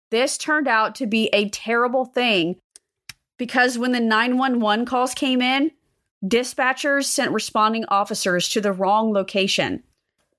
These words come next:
The mistake delayed the imposition of a lockdown by several minutes.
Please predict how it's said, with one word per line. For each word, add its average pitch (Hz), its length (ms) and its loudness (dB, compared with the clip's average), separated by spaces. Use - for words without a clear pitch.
The 226 100 0
mistake 240 520 0
delayed 247 460 0
the 220 120 -2
imposition 226 720 0
of 196 120 0
a 202 120 2
lockdown 190 640 0
by 175 160 0
several 196 540 0
minutes. 175 680 -2